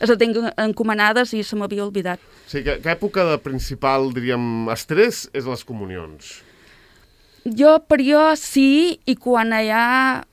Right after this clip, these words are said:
Speaker 1: pedidos molt grossos que se té que, que, que, que fer-se per tal dia i per tenir-ho tal dia i tal hora és quan m'estrès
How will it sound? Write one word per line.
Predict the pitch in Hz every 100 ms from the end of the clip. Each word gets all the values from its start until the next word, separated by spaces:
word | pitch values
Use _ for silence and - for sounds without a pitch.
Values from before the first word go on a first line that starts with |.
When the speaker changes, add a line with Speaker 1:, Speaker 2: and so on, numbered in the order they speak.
| _ _
Speaker 1:
pedidos | 262 226 226 247 240
molt | 240 233
grossos | 220 214 202 190 185 -
que | - 214
se | 226 202
té | 214 208
que, | - - 214 208 196 190 185 202 240 _ _ _ _ _ _ _ _ _ _ _ _ _ _ _ _ _ - - _ - - - -
que, | - 233
que, | - 233
que | 233
fer-se | - 233 -
per | 240 233
tal | 247 247
dia | 240 240 269 320 -
i | - 233 247 277
per | 240 220
tenir-ho | 208 214 202
tal | 214 226 202
dia | 226 240
i | 247
tal | 240 226
hora | 214 220 262 339 - - - _ _ _
és | 208
quan | - 202 202
m'estrès | 202 - 202 208